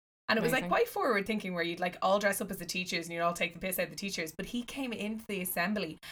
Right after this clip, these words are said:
Speaker 1: and everyone started, like, wolf whistling. And suddenly there was six hundred girls, like, wolf whistling
Speaker 2: Oh my
Speaker 1: at him.
Speaker 2: God. <laughs>
Speaker 1: And, like, if you reversed the genders, like, and, like, when it was happening, I was like,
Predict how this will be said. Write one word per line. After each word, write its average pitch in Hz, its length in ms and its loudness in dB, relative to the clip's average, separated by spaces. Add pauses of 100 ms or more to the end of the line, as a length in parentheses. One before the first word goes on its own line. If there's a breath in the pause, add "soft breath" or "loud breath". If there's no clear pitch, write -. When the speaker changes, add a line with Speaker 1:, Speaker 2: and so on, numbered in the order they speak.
Speaker 1:
and 180 140 2
everyone 233 260 2
started, 277 240 0
like, 240 160 0 (100)
wolf 202 280 -2
whistling. 269 460 -2 (260 soft breath)
And 202 120 -6
suddenly 226 300 0
there 247 100 2
was 208 140 2
six - 400 -2
hundred 185 340 -2
girls, 175 600 2
like, 160 240 -2
wolf 165 420 -4
whistling 160 500 -4
Speaker 2:
Oh 175 40 -8
my 175 220 -2
Speaker 1:
at 170 40 -2
him. 180 280 -4
Speaker 2:
God. 185 680 2
<laughs> - 60 -
Speaker 1:
And, 240 80 8
like, 233 180 8 (160)
if 262 380 4 (180)
you 302 260 -4
reversed 269 680 0 (100)
the 240 100 0
genders, 202 640 0
like, 185 300 0
and, 226 220 6
like, 262 180 4 (300)
when 277 100 6
it 269 60 2
was 254 100 -2
happening, 240 400 -2
I 185 60 0
was 180 80 -2
like, 190 100 -6